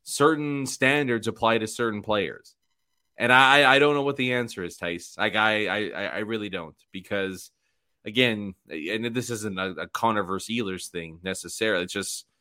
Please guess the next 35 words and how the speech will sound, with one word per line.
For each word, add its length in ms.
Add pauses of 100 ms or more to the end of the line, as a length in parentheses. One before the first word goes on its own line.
(280)
like, 120
get 240
your 100
best 240
guys 500
the 80
most 240
ice 240
time, 320
and 320
if 160
you 100
lose, 260
you 100
<laughs> 160
lose. 280 (320)
It's 200
that, 240
it's 140
that 200
simple. 480 (460)
And 140
I 80
think 380
down 180
the 80
stretch 400
here, 160
that, 240
that's 180
gotta 220
be 80
the 80
main 240
goal. 260